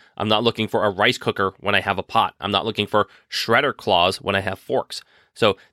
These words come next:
that is just adding more stuff to the junk drawer. So I seek out versatility in a way to sort of augment this notion of redundancy. So to bring it back to photography, the reason why I love bringing a forty-eight inch softbox everywhere with me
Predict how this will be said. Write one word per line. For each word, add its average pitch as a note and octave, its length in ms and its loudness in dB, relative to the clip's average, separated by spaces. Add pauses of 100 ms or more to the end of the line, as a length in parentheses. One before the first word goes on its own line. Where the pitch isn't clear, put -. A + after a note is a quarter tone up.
that C3+ 200 4
is C#3 140 2
just B2 220 0
adding A#2 280 0
more A2 200 0
stuff F#2 420 -2 (320)
to B2+ 100 2
the G#2+ 120 2
junk G#2 260 0
drawer. - 280 -16 (300)
So A2+ 160 0
I B2+ 120 2
seek E3 180 0
out C#3 100 4
versatility A#2 640 0
in G#2 120 -2
a F#2+ 60 0
way G#2 180 4
to G2 120 0 (220)
sort G#3+ 180 2
of C3 140 0
augment G#2+ 580 2 (220)
this G#2 160 -2
notion G#2+ 300 2
of F#2 100 -4
redundancy. F2 500 -4 (280)
So A2 180 2
to A#2 140 0
bring C3+ 120 4
it B2 80 0
back B2 160 2
to C#3+ 80 -4
photography, F3 380 2
the A#2 100 -2
reason A#2 220 0
why G2+ 140 2
I A2 100 2
love G#2 260 2
bringing G#2 300 0 (300)
a A2+ 120 2
forty-eight A#2+ 640 2
inch G#2+ 200 -2
softbox G#2 460 0
everywhere F#2+ 400 -2
with C3 180 0
me G#2 260 0